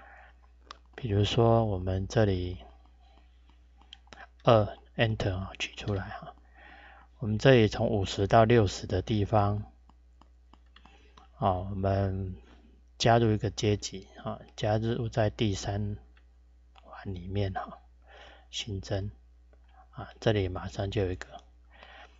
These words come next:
那因为第一环太短了，啊，第一环太短，它比这个端面还短，所以它这里第一环有一个零直径的这个，我们把一取出来哈，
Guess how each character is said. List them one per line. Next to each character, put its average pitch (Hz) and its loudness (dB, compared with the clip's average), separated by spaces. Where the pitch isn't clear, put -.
那 139 8
因 143 4
为 143 8
第 131 4
一 127 6
环 101 2
太 127 4
短 - -2
了， - -16
啊， 170 -14
第 143 2
一 147 8
环 113 4
太 139 12
短， 98 -4
它 131 0
比 101 0
这 131 4
个 127 8
端 127 6
面 120 4
还 98 0
短， - -2
所 139 4
以 131 8
它 135 2
这 139 4
里 98 2
第 131 8
一 127 10
环 104 0
有 92 -2
一 101 4
个 98 4
零 95 0
直 95 -2
径 113 -2
的 95 -4
这 95 -2
个， - -12
我 110 -10
们 107 -2
把 101 -2
一 117 2
取 - -8
出 117 -2
来 98 -4
哈， 104 -10